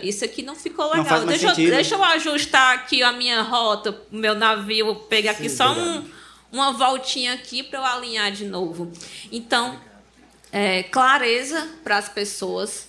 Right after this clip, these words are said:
Speaker 1: saber que, que, onde é que elas estão, pra onde nós vamos, né?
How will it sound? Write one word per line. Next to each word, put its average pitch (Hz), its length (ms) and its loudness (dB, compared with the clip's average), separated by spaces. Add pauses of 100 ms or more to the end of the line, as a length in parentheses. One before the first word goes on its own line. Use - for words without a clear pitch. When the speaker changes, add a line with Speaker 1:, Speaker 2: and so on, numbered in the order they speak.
(120)
Speaker 1:
saber 208 460 -2
que, 233 240 -8
que, 208 220 -10
onde 254 200 -4
é 254 60 0
que 254 80 -10
elas 254 240 -4
estão, 208 560 -8 (100)
pra 214 260 0
onde 240 260 -6
nós 277 280 -6
vamos, 180 360 -6 (540)
né? 185 280 -4